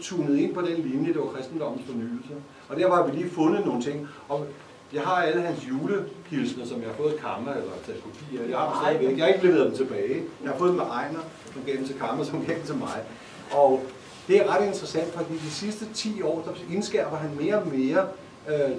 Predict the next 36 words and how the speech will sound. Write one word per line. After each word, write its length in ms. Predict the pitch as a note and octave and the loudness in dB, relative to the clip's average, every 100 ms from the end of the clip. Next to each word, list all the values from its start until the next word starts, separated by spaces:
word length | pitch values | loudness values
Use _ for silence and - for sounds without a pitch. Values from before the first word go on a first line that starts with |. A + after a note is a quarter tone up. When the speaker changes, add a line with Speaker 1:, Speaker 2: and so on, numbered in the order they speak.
| - - | -6 -4
Speaker 1:
til 160 | D#3 | 0
mange 260 | C#3+ C#3 G3+ | 2 4 4
af 60 | D#3 | 4
hans, 400 | D3+ C3+ C3 - | 0 -2 -6 -6
øh, 180 | C3 A#2 | -4 -4
proselytter 560 | - C#3 C#3 D3+ F#3+ F#3 | -2 -2 0 2 4 2
store 280 | F3 F3 F#3+ | 4 4 4
forfærdelser, 520 | F3+ F#3 F#3+ F#3 F#3 | 2 2 0 -2 -4
at 140 | C3+ | -2
det 80 | C3+ | -2
handler 220 | A2 C3+ | -2 -4
om 100 | D3+ - | -4 -4
kristendommens 540 | C#3+ D#3 E3+ D#3+ E3 | -8 -6 -8 -8 -8
fornyelse. 400 | F#3+ A3 A3+ G#3+ - - - - - - - - - - - - | -6 -4 -4 -6 -10 -12 -20 -20 -20 -20 -20 -20 -20 -20 -20 -6
Og 260 | C#3 - E3 | 0 0 0
de 220 | D#3+ D#3 | -4 -2
talte 280 | D#3 F3 F3+ | 0 2 2
meget 220 | D#3 E3+ | 2 0
om, 180 | D3 C#3+ | -2 -4
lad 140 | C3 C3+ | 0 0
os 120 | C3+ | 0
få 160 | C#3+ | -4
talt 220 | - A#2+ B2 | -2 -2 0
den 140 | A#2+ | -2
gamle 300 | B2+ A2+ D#3 - | -4 -4 -6 -2
fra 200 | - G#3+ | 0 0
det. 60 | - - - | -4 -10 -12
Det 280 | G#2 A2+ A2+ | -4 0 0
ved 100 | E3 | 2
han 140 | F#3+ | 0
ikke. 120 | A3+ - B3+ | -2 -4 0
Speaker 2:
Ja. 140 | B3 - - - | 0 -2 -8 -2
Speaker 1:
Ja, 100 | C4 - G3 - - - | 0 4 4 2 -2 4
sådan 180 | G3+ G3+ | 8 10
var 80 | |
det. 220 | D#3+ E3+ | 10 8